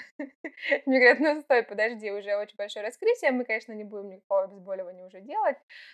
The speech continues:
давай ты вот дыши, вот попей водички, и всё будет хорошо». По плану я хотела рожать в ванной, но мне не получилось вытужить ванну, и родила я её на стульчике для вертикальных родов. И я вот в какой-то момент,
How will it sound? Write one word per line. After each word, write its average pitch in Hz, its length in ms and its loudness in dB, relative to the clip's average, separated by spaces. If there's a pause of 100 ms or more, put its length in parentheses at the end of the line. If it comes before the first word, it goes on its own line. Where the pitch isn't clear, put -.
(100)
давай 208 300 2
ты 208 100 -12
вот 190 180 -10
дыши, 269 360 -6
вот 254 180 -2
попей 208 260 -2
водички, 202 440 -4
и 208 40 -14
всё - 140 -20
будет 196 240 -20
хорошо». 190 420 -14 (380)
По 233 140 2
плану 240 640 6
я 214 100 0
хотела 220 400 0
рожать 202 320 0
в 196 40 -14
ванной, 226 560 4 (720)
но 220 120 -6
мне 233 140 0
не 233 80 0
получилось 240 420 0
вытужить 214 380 -4
ванну, 226 580 0 (640)
и 214 80 -2
родила 196 320 2
я 208 200 2
её 208 160 -4
на 208 120 -14
стульчике - 420 -20
для 190 140 -18
вертикальных 190 580 -18
родов. 185 200 -20 (680)
И 220 80 -6
я 208 320 0
вот 214 240 -16
в - 60 -20
какой-то 247 320 -2
момент, 226 420 -4